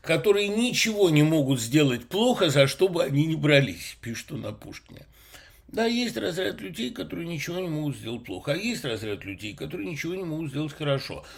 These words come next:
Сколь бы ни были значительны их, эм, предварительные намерения, и сколь бы ни были замечательны их чисто профессиональные навыки. Но это, понимаете, талант — это же такая вещь,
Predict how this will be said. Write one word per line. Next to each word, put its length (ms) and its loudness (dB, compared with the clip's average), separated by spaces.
Сколь 520 6
бы 160 0
ни 180 2
были 480 4
значительны 800 -4
их, 540 -8
эм, 500 -6
предварительные 580 -4
намерения, 800 -4
и 240 -4
сколь 320 -4
бы 140 -6
ни 180 0
были 480 0
замечательны 840 -4
их 280 -6
чисто 380 -4
профессиональные 800 -8
навыки. 520 -20
Но 160 -8
это, 200 -4
понимаете, 520 -8
талант — 560 -2
это 200 -8
же 140 -8
такая 360 -8
вещь, 480 -8